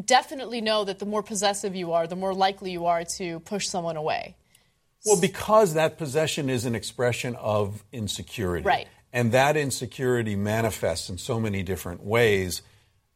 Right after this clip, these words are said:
Speaker 2: uh, in my, from my perspective, none of which are attractive,
Speaker 1: Mm-hmm,
Speaker 2: right?
Speaker 1: mm-hmm.
Speaker 2: Um, because,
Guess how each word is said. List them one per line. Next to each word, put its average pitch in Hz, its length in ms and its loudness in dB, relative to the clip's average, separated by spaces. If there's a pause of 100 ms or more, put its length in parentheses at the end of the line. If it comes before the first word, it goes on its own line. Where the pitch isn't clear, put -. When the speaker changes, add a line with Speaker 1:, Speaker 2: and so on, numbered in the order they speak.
Speaker 2:
uh, 98 320 2 (220)
in 98 220 0
my, 104 480 4
from 95 240 -4
my 117 160 4
perspective, 95 500 -4
none 107 240 2
of 90 140 -2
which 92 180 -4
are 82 80 -2
attractive, 82 540 -6 (120)
Speaker 1:
Mm-hmm, 196 520 -6
Speaker 2:
right? 82 260 -2
Speaker 1:
mm-hmm. - 540 -12
Speaker 2:
Um, 92 380 -2 (100)
because, 101 880 0